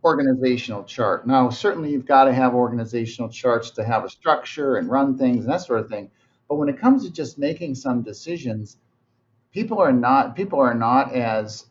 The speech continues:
um, and territorial is not even the right word because my organization is a really, has a really fine culture. It's more about, um,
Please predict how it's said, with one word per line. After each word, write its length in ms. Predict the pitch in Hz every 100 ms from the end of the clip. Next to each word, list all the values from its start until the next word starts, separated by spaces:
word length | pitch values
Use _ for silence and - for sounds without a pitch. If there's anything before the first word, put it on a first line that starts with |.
| -
um, 540 | 107 104 101 98 104 _ _ _ _
and 260 | 165 165 160
territorial 580 | 226 262 254 185 160 139
is 140 | 120
not 260 | 127 131 156
even 240 | 160 143
the 120 | 127
right 280 | 113 107 98
word 360 | 98 95 90 90
because 240 | 120 127
my 180 | 127 123 123
organization 760 | 139 147 131 113 120 120 - 117
is 120 | 104
a 100 | 107
really, 320 | 113 131 123
has 140 | 120 123
a 60 |
really 260 | 117 123 113
fine 340 | - 110 107
culture. 500 | 110 120 110 110 98
It's 200 | 98 131
more 280 | 147 165 170 139
about, 480 | 131 123 117 107 - _ _ _ -
um, 460 | 123 117 110 110